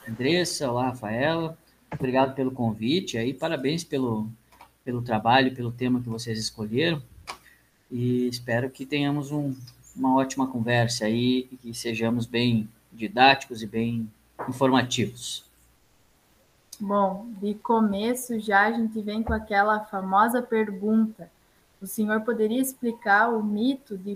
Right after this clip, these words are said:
Speaker 2: por que o mito do eucalipto seca o solo é tão difundido aí no meio das pessoas, essa fala é tão difundida?
Speaker 1: Bom, isso vem, vem já de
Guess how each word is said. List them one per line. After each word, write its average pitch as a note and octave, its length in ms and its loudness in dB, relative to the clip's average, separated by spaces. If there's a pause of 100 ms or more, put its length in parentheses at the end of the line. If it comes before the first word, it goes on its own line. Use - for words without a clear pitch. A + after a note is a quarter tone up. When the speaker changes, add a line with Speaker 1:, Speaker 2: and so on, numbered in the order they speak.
(120)
Speaker 2:
por G3+ 160 -2
que A#3+ 480 0
o F#3+ 100 -4
mito A#3+ 320 2
do G#3+ 100 2
eucalipto G#3 720 0
seca G3 400 -2
o F#3+ 40 -8
solo G3+ 440 2
é G3+ 120 0
tão A3+ 320 2
difundido G#3+ 760 -2
aí G3 240 0
no A3 140 2
meio G3 560 -2 (1040)
das F#3+ 220 0
pessoas, G#3 560 2
essa G3 260 0
fala G3 320 6
é G3+ 60 -2
tão G#3+ 260 0
difundida? G3+ 800 -2 (1500)
Speaker 1:
Bom, E3 380 6
isso E3 240 4
vem, G#3 540 6
vem F3 280 4
já D#3+ 300 8
de G3+ 160 2